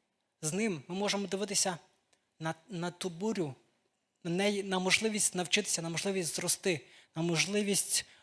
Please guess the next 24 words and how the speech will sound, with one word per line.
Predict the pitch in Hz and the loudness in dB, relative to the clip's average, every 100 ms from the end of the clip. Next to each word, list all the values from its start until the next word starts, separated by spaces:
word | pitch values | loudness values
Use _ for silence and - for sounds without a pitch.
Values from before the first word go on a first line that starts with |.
| - | -8
зміцнити | 185 180 220 214 | -2 0 0 0
свою | 208 185 180 | 2 4 2
віру, | 175 233 165 127 _ | 2 2 0 -4 _
а | - | -6
не | 160 160 | -2 0
як | 160 - | -2 -4
катастрофу. | 170 - 190 170 - - - - | 0 2 4 2 -4 -12 -16 -12
І | |
в | - | -4
цій | 214 | -2
молитві, | 202 214 214 175 - - _ _ _ | 0 -2 -2 -4 -4 -18 _ _ _
перш | - | -4
за | 175 | -2
все, | - | 0
хотілося | 196 - 190 - | 0 0 0 0
б | 185 - - | -2 -8 -6
подякувати | 175 180 196 196 170 175 | -2 0 2 0 0 0
Богові | 165 165 190 185 170 | 0 2 0 0 2
за | 175 | 2
його | 175 135 185 | 2 4 2
всемогутність | 175 - - - 175 175 156 190 - 175 - - | 2 4 6 6 4 2 2 0 0 4 4 4
та | 156 | -2
вірність. | 170 190 175 - - - _ _ _ _ _ - | 2 2 4 2 0 -18 _ _ _ _ _ -16
Також | - 214 - | -2 2 2